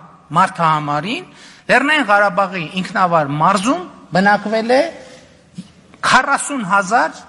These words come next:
ադրբեջանցի։ Հիմա, երբ որ այդ քառասուն հազար ադրբեջանցին Սերժ Սարգսյանի և Հանրապետականի հիշատակած հանրաքվեի բերումով ստանում են Լեռնային Ղարաբաղի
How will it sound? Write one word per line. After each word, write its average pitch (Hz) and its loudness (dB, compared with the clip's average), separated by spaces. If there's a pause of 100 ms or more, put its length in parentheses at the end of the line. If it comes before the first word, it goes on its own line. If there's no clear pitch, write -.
(220)
ադրբեջանցի։ 160 -6 (680)
Հիմա, 208 2
երբ 269 2
որ 294 4
այդ 220 -2
քառասուն 233 2
հազար 220 4
ադրբեջանցին 165 -2 (1500)
Սերժ 285 2
Սարգսյանի 220 0 (100)
և 190 -4
Հանրապետականի 202 0
հիշատակած 202 0
հանրաքվեի 180 -2
բերումով 170 -2
ստանում 233 2
են 151 -2 (260)
Լեռնային 240 2
Ղարաբաղի 202 2